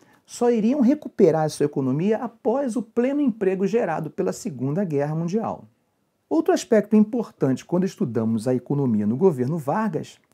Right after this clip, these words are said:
é não apenas a superação da nossa vocação agrária,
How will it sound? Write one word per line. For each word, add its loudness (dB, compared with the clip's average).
é -2
não 6
apenas 0
a 2
superação -2
da 0
nossa -2
vocação -2
agrária, -2